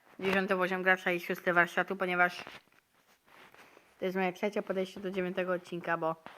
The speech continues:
dwa razy włączyła mi się reklama i nagle wyłączył się Mobizen. Mm. Za to naprawdę z góry przepraszam, ale nie mogę nic na to poradzić i po prostu,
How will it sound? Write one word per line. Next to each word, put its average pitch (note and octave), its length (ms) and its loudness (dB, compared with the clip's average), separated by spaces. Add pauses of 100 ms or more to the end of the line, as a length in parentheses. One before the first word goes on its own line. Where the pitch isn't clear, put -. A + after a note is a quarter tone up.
(380)
dwa E3+ 280 2
razy F#3+ 220 4
włączyła F3+ 540 -2
mi F3 120 -2
się F3 140 0
reklama F3 380 2
i F3 100 0
nagle F3 260 -2 (200)
wyłączył F3 420 -2
się - 120 -8
Mobizen. E3+ 480 -2 (2000)
Mm. E3 340 -2 (3250)
Za F#3+ 160 2
to G3 100 -4
naprawdę G3+ 400 0
z G3 60 -6
góry F#3 240 2
przepraszam, F#3 480 -2
ale F3 160 0
nie F3+ 100 -2
mogę F3+ 200 -2
nic F3 160 -4
na F3 100 -6
to F3 100 -8
poradzić E3 540 -6
i D#3+ 140 -6
po E3 140 -6
prostu, E3 480 -6